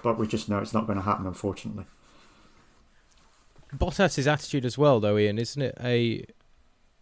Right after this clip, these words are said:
Speaker 2: a reflection of a man that this is what happens when you're a hyper-competitive driver and you sit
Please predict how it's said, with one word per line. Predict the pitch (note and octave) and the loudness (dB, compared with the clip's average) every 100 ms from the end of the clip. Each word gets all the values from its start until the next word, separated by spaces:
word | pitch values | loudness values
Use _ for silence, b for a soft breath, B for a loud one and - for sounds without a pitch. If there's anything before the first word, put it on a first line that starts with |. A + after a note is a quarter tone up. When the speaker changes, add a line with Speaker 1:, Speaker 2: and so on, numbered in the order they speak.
| _ | _
Speaker 2:
a | A#2 | -4
reflection | A#2+ - C3 - B2 | -2 2 2 0 -4
of | A2+ | -2
a | |
man | A#2 A#2 A2+ | 0 0 0
that | A2+ - - - _ _ | -2 -4 -20 -20 _ _
this | C#3+ D3+ | -4 -2
is | C#3+ | 0
what | B2+ | 0
happens | C#3+ C#3 A#2 | 0 0 0
when | A#2 A#2 | 0 2
you're | A2+ | 2
a | A2 | 2
hyper-competitive | B2+ - - A2+ B2 A#2+ - A#2 G2 | 0 0 -4 -4 -2 -2 -2 -4 0
driver | A#2 A#2+ A2+ G#2 G2 - | 4 6 6 2 0 -2
and | G#2 G#2+ | -4 -4
you | G#2 G#2+ | -2 -4
sit | - - A2+ | -4 0 0